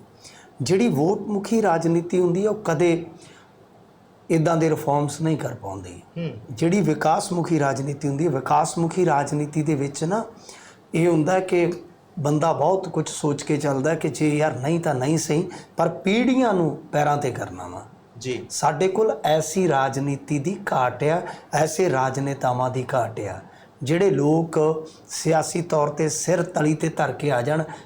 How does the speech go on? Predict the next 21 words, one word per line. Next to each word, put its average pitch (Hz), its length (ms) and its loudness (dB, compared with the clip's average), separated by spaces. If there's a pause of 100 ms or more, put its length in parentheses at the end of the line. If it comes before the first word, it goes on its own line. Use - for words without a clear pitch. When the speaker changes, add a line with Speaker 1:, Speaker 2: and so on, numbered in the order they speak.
(100)
Speaker 1:
ਕਿ 156 140 2
ਹਾਂ 156 240 4
ਭਾਈ, 165 280 2 (400)
ਗਾਂਹ 175 220 4
ਨਹੀਂ 175 300 2
ਤੇ 190 140 2
ਨਾ 135 260 2
ਸਹੀ, 170 380 0
ਇੱਕ 160 200 -2
ਵਾਰੀ 151 240 0
ਅਸੀਂ 147 180 -2
ਸੁਧਾਰ 147 380 0
ਕਰਨੇ 143 420 -2
ਆ, 147 160 -2 (420)
ਅਸੀਂ 180 380 2 (200)
ਸਬਸਿਡੀਆਂ 165 760 2
ਜਿਹੜੀਆਂ 165 360 2
ਬੇਲੋੜੀਆਂ 147 680 4
ਨੇ 151 240 0 (380)
ਉਹਨਾਂ 208 360 4
ਨੂੰ 185 260 2